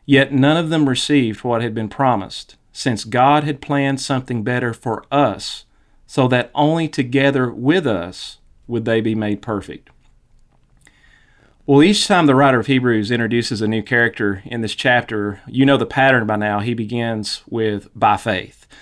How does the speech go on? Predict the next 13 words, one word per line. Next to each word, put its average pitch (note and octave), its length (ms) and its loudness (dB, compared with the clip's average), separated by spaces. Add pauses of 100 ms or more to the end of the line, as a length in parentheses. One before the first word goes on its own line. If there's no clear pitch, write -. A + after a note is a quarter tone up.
(400)
So B2 200 0
by C#3 180 4
faith, C#3 340 4
Abraham, G#2 680 -4
by A#2+ 280 2
faith, B2 560 -2
Sarah, - 720 -6
by A2+ 240 -2
faith, A#2 560 -4
Jacob, A#2 600 -8 (240)
by A#2 180 2
faith, C3 440 2 (160)
Moses. A2+ 640 -6